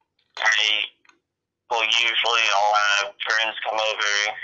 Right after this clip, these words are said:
and hang out.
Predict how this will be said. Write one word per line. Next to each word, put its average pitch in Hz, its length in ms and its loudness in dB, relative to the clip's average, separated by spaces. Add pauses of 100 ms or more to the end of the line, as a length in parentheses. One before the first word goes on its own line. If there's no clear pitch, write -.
(4000)
and 117 140 0
hang 110 260 0 (100)
out. 107 460 4